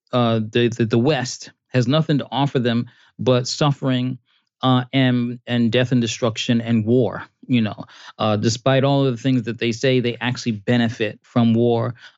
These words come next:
Um, anything, and they also cannot benefit. It's ant-, antithetical to their interests for countries to plot their own course, to use their resources as they will,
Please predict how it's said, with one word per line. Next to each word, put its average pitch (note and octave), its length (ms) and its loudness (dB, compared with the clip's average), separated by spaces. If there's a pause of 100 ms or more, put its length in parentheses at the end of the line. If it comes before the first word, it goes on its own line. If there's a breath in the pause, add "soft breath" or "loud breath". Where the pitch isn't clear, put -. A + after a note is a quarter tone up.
Um, A2+ 340 2
anything, C3+ 440 0
and D3 180 2
they C3+ 100 -2
also C3 440 -2
cannot C3 600 0
benefit. A2+ 540 -4 (140)
It's A#2 180 -6
ant-, B2 320 0
antithetical B2+ 720 0
to B2 160 -4
their A#2+ 240 0
interests C#3+ 500 0 (300 soft breath)
for C3 160 0
countries B2+ 440 0
to A#2+ 80 -2
plot B2+ 360 -2
their A#2 160 -2
own A#2 200 -2
course, A#2 380 0
to - 140 -8
use B2+ 320 2
their A#2 160 0
resources A#2+ 680 -2
as A#2 200 0
they A#2+ 160 0
will, A2+ 480 -2